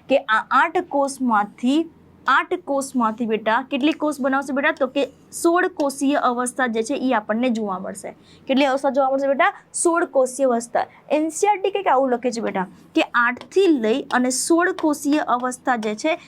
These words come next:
જેને શું કહેવામાં આવે છે બેટા? મોરુલા કહેવામાં આવે છે. શું કહેવામાં આવે છે બેટા? મોરુલા સ્ટેજ જે છે ઈ કહેવામાં આવે છે. અને યાદ રાખજો કે આ જે મોરુલા સ્ટેજ જે છે એ આગળ જતા વિકાસ પામી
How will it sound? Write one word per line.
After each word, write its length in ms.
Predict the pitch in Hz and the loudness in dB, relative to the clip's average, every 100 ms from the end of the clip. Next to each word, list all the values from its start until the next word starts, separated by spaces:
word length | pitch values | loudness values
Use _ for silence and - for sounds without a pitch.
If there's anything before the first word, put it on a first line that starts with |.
| - | -8
જેને 180 | - 247 | 0 0
શું 180 | 277 320 | 2 -2
કહેવામાં 300 | 311 277 277 | 0 0 0
આવે 60 | 277 | 0
છે 100 | 302 | -2
બેટા? 220 | 269 359 | 0 2
મોરુલા 680 | 262 226 254 269 277 269 254 | 4 4 4 2 2 2 0
કહેવામાં 500 | 254 208 196 196 180 | -2 -2 0 0 -2
આવે 160 | - | -4
છે. 180 | 208 - - - - _ - | -10 -12 -16 -20 -20 _ -18
શું 180 | - 320 | -4 -2
કહેવામાં 280 | 285 285 277 | 2 2 2
આવે 100 | 269 | 2
છે 80 | 277 | -2
બેટા? 300 | 254 330 392 - - 254 | 0 0 0 -6 -8 2
મોરુલા 420 | 262 277 294 302 | 4 4 2 0
સ્ટેજ 380 | 302 262 240 226 | 0 -2 -2 -2
જે 140 | 233 | -4
છે 100 | 226 | -2
ઈ 160 | 240 269 | -2 -2
કહેવામાં 420 | 247 214 202 196 | -2 -2 -2 -2
આવે 140 | 190 | -2
છે. 140 | 202 185 | -4 -6
અને 280 | - 214 | -2 0
યાદ 320 | 220 269 339 311 | 2 2 2 0
રાખજો 440 | 240 214 202 190 | 0 0 0 -2
કે 360 | - - - 277 | -2 -6 0 0
આ 260 | - 220 | 2 -2
જે 200 | 233 339 | 0 -4
મોરુલા 600 | 311 240 247 277 349 392 | -2 0 2 2 2 2
સ્ટેજ 400 | 381 - 302 269 | -2 -2 -2 0
જે 220 | 269 214 | -2 -2
છે 240 | 196 214 190 - 277 - | -2 -4 -4 -8 -6 -2
એ 60 | |
આગળ 440 | 302 226 247 302 320 | 2 2 0 0 -2
જતા 260 | 311 320 | 0 0
વિકાસ 520 | 285 254 - 247 233 - | 0 -2 0 0 0 0
પામી 420 | 208 180 190 277 | 0 0 -2 -4